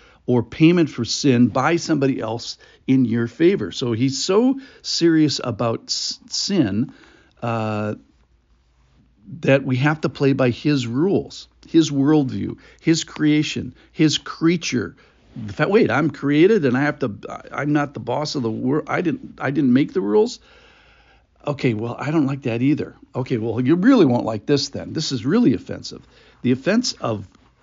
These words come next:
of the Old Testament is that we are satisfied by,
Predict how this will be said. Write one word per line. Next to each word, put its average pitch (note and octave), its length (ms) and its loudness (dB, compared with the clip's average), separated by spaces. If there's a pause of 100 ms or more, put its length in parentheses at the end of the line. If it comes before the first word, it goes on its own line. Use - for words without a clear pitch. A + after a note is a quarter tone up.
of G2+ 260 -8
the A2 180 -4
Old C3 240 -2
Testament B2 640 -6
is G2+ 400 -6 (320)
that C3 100 4
we C#3 180 0
are F3+ 80 2
satisfied B2 800 -2
by, A#2 220 -4